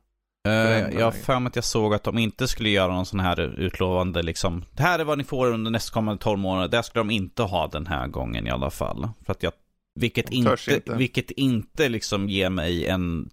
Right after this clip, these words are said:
Speaker 1: tilltro då egentligen till showcasen. Ifall de inte vågar, liksom, lova, liksom, att de här
Speaker 2: Mm.
Speaker 1: spelen kommer under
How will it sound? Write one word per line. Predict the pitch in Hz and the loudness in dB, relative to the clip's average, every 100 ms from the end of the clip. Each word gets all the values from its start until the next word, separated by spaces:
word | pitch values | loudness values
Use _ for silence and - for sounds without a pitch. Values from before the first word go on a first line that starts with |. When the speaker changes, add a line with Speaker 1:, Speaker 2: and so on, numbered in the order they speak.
| - | -8
Speaker 1:
tilltro | - 95 - - 143 90 | -4 -4 -2 0 0 -2
då | 53 78 | -4 -6
egentligen | 60 65 - 78 | -4 -8 -8 -10
till | - | -8
showcasen. | - 60 - 58 60 - 65 - - - | -4 -4 -4 -6 -4 -4 -6 -8 -14 -4
Ifall | 110 113 | 0 0
de | 107 | 0
inte | 110 - | 0 0
vågar, | 139 131 110 127 | 2 2 4 2
liksom, | 110 107 98 | 0 -2 0
lova, | 101 98 | 2 2
liksom, | 110 - 95 | 0 0 -4
att | |
de | 110 | -2
här | 220 | -4
Speaker 2:
Mm. | 117 | -2
Speaker 1:
spelen | 143 139 | -2 -2
kommer | 120 110 | -2 -2
under | 101 | -2